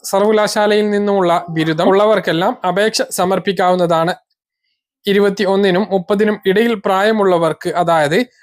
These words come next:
ആയിരത്തി തൊള്ളായിരത്തി തൊണ്ണൂറ്റി അഞ്ച് മെയ് ഒന്നിനും രണ്ടായിരത്തി നാല് ഏപ്രിൽ മുപ്പതിനും ഇടയിൽ ജനിച്ചവർക്കാണ് അപേക്ഷിക്കാൻ കഴിയുക. ഇ ഡബ്ല്യു എസ് വിഭാഗത്തിൽപ്പെട്ട ഉദ്യോഗാർത്ഥികൾ അപേക്ഷയോടൊപ്പം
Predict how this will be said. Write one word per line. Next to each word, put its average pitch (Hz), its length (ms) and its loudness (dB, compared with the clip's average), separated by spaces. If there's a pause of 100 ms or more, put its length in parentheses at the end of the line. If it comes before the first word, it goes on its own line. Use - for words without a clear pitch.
(180)
ആയിരത്തി 180 260 0
തൊള്ളായിരത്തി 175 520 0
തൊണ്ണൂറ്റി 196 440 -2
അഞ്ച് 185 200 -2 (100)
മെയ് 175 180 0 (180)
ഒന്നിനും 185 360 2 (100)
രണ്ടായിരത്തി 185 560 0 (580)
നാല് 196 260 0 (200)
ഏപ്രിൽ 190 240 -2 (140)
മുപ്പതിനും 220 460 -2 (140)
ഇടയിൽ 220 240 2 (140)
ജനിച്ചവർക്കാണ് 185 720 0 (140)
അപേക്ഷിക്കാൻ 170 480 -2 (100)
കഴിയുക. 160 280 0 (300)
ഇ 226 140 2
ഡബ്ല്യു 240 380 0 (120)
എസ് - 160 -6 (120)
വിഭാഗത്തിൽപ്പെട്ട 202 760 -2 (160)
ഉദ്യോഗാർത്ഥികൾ 185 680 0 (380)
അപേക്ഷയോടൊപ്പം 202 760 0